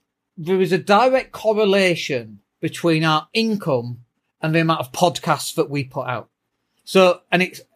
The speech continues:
it's not an instantaneous correlation. So we might put, increase the output of our podcasts this week, right? And our income will go up in two to three weeks. And isn't that funny? And people, you know, we look at this and we go, "Oh,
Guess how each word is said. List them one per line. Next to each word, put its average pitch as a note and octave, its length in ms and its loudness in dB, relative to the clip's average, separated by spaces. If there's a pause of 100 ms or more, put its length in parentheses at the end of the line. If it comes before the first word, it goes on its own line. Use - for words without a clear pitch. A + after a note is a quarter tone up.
(160)
it's - 160 -6
not A#3+ 280 2
an G#3 100 2
instantaneous G3+ 920 0
correlation. D#3 840 -2
So F3+ 140 -8
we B3 100 0
might A#3 240 0
put, G#3+ 220 -2 (160)
increase G3 420 -2
the F#3 160 -4
output F#3+ 400 2
of D#3+ 140 -2
our D3 120 4
podcasts E3+ 720 -6 (340)
this G3 220 0
week, D3 300 -2 (120)
right? C#3+ 280 -6 (520)
And F#3 120 0
our G#3 220 6
income A3+ 340 2
will E3+ 120 4
go F#3+ 180 4
up F#3+ 100 -2
in E3 80 -2
two F#3 160 -2
to - 140 -10
three D#3+ 220 -4
weeks. C#3+ 500 -12 (1120)
And G3+ 140 -2
isn't C#4 180 -4
that A#3+ 180 -4
funny? E3+ 500 0
And F3+ 100 -4
people, A3+ 400 -2
you A3+ 100 -4
know, A3 80 0
we G3 120 2
look B3+ 200 4
at A#3 120 4
this E3 180 -2
and F3 80 -8
we G3 80 -2
go, A3 40 0
"Oh, G3 360 0